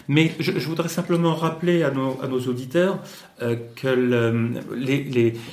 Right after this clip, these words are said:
les, le peuplement est très différent selon les États. C'est-à-dire, par exemple, les États du Sud. Moi, le, le, le Rio Grande do Sul où je vis, c'est une majorité d'Allemands et d'Italiens. Les Allemands sont arrivés dès dix-huit cent vingt-quatre,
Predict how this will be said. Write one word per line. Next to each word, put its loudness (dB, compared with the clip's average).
les, 2
le 2
peuplement 2
est 2
très 0
différent -4
selon 0
les 0
États. -4
C'est-à-dire, 2
par 0
exemple, 0
les 0
États 2
du -2
Sud. -2
Moi, 2
le, -4
le, -2
le -8
Rio 0
Grande 0
do 2
Sul -4
où 0
je 0
vis, -2
c'est -10
une -4
majorité 0
d'Allemands 4
et -2
d'Italiens. 2
Les 0
Allemands 2
sont -6
arrivés 0
dès 4
dix-huit -2
cent 0
vingt-quatre, -2